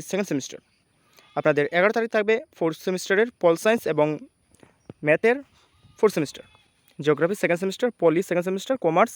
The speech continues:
সেকেন্ড সেমিস্টার, সেকেন্ড পেপার। বারো তারিখ থাকবে আপনাদের বেঙ্গলি সেকেন্ড সেমিস্টার, ফিজিক্স ফোর্থ সেমিস্টার,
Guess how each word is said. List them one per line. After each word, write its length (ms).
সেকেন্ড 220
সেমিস্টার, 280
সেকেন্ড 240
পেপার। 200
বারো 180
তারিখ 120
থাকবে 180
আপনাদের 280
বেঙ্গলি 320
সেকেন্ড 180
সেমিস্টার, 280
ফিজিক্স 300
ফোর্থ 200
সেমিস্টার, 280